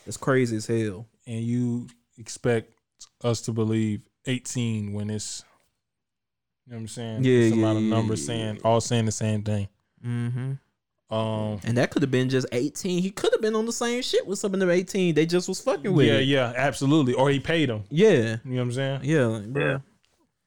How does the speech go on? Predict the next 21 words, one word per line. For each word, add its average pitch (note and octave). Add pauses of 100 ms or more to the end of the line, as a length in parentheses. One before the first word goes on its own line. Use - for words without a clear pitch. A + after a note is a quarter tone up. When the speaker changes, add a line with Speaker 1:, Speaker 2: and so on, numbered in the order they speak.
(340)
Speaker 2:
Uh, C#3+ (300)
real F#3
disturbing, C#3+
bro. A2+
Like, G#2+ (1300)
I C#3
can't C#3+
fathom B2+
how, A#2
how A2+
disturbing A2+
this A2
is. A#2
I A2+
was A2
like, G#2
"Bro, G#2+
this G#2+
man G#2+
is G2+
sick." G#2+